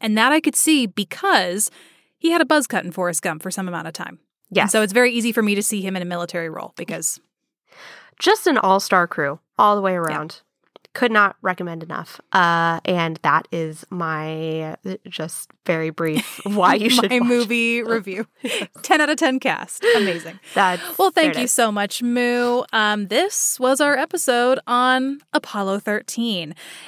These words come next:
Speaker 1: If you enjoy this podcast, we encourage you to subscribe and please rate the podcast 'cause it really helps us out. And we just,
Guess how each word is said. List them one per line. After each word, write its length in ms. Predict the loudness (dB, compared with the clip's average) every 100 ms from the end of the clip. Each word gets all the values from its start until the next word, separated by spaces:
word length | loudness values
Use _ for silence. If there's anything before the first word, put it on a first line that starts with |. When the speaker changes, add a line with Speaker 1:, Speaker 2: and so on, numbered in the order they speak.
| 0
Speaker 1:
If 100 | 4
you 100 | 4
enjoy 160 | 4 2
this 160 | 2
podcast, 580 | 2 0 2 2 2 0
we 140 | -4 0
encourage 640 | -2 -2 -6 -2 -2 0
you 240 | 4 4 4
to 160 | 2
subscribe 800 | 0 0 0 0 0 0 2 2
and 140 | 0 0
please 240 | 0 0
rate 400 | -2 -2 0 0
the 80 | -2
podcast 480 | -2 -4 -4 -6 -4
'cause 140 | -2
it 80 | 0
really 220 | 0 0
helps 260 | 0 0 0
us 140 | -2 2
out. 280 | 4 4 2
And 120 | -2
we 80 | 0
just, 220 | -2